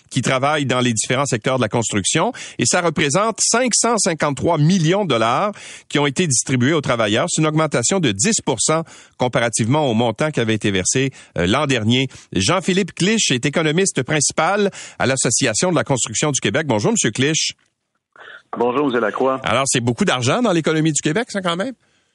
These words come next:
Speaker 1: <laughs>
Speaker 2: Oui, c'est beaucoup d'argent.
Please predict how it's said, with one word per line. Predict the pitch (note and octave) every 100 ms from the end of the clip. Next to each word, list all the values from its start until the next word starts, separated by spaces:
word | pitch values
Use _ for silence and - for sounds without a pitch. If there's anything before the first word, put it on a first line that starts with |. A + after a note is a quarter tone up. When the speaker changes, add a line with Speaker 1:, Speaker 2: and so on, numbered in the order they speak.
| _
Speaker 1:
<laughs> | - G#2+ - A#2 - - _
Speaker 2:
Oui, | - A2+ D#3 E3+ -
c'est | A#2+
beaucoup | A#2 C#3
d'argent. | D#3+ C3 G#2+ A#2+ D#3